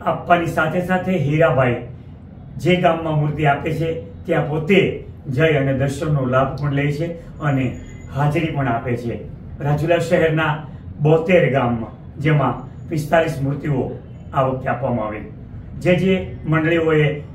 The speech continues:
માગણી કરી છે એ તમામ લોકોને હીરાભાઈ તરફથી આ મૂર્તિઓ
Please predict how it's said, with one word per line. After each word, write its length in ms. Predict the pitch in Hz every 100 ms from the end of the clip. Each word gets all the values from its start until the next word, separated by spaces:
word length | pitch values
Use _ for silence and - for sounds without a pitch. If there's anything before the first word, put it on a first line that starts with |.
| -
માગણી 360 | 147 143 170 175
કરી 240 | 170 156
છે 180 | 127 113 98 - - -
એ 340 | 160 131 - - - -
તમામ 340 | 165 165 185
લોકોને 580 | 165 160 151 151 135 - - - -
હીરાભાઈ 360 | 143 165 165 165
તરફથી 640 | 170 165 - 147 127 - - -
આ 80 | -
મૂર્તિઓ 560 | 135 135 135 143 123